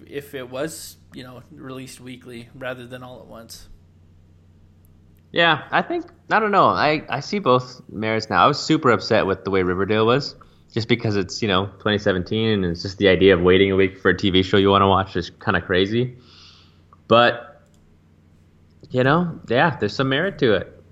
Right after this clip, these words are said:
Speaker 2: It, there is some merit to it, right? And so, yeah, either way, Riverdale, big thumbs down for me. I'll probably continue to watch it if Brittany still wants to watch it, but I doubt this season's gonna be re-, redeeming itself.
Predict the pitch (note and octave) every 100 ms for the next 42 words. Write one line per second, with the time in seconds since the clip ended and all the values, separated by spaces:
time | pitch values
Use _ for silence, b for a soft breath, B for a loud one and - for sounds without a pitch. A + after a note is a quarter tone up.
0 | _ - G#2 - F#2 F#2+ G2+ A2 C3 C3+
1 | C#3+ C#3+ - G2 F#2 - - - - -
2 | G2 F2+ - G2 G#2 - _ - _ -
3 | E3+ E3+ - E3 E3+ B2 F#2+ A2 B2+ A#2+
4 | B2 A#2+ A2+ - b b b b _ -
5 | A#2+ A#2 A#2 A2 G2 G2+ G#2 G2 - F#2+
6 | G#2 G#2+ A2 A2 _ - _ - A2+ D3+
7 | D3 C#3 A#2+ B2+ A#2 G#2+ G#2 G#2 A2 G2
8 | - _ - F2 F#2+ G2 G2 F#2+ F2+ G2+
9 | G2 F#2 G2+ F#2+ D#2 - - G#2 F2 F#2
10 | D2+ F2 - F2 E2+ E2 D2 D#2+ D#2 D#2
11 | D2+ D#2+ - - D#2+ D#2+ D2+ D#2 D#2+ D#2+
12 | D2+ D#2+